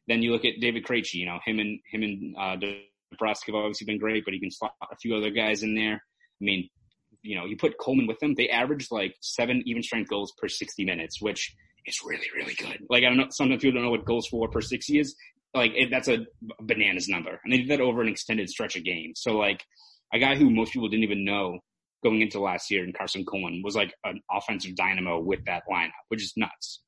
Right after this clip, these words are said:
So you got two top sixes that are, you can slot guys in that can do very well.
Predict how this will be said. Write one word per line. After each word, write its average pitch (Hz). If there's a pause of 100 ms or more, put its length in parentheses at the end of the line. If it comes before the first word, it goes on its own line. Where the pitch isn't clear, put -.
(260)
So 135
you 151
got 190
two 151
top 123
sixes 113
that 104
are, 104
you 117
can 104
slot 107
guys 101
in 104
that 95
can 101
do 101
very 92
well. 92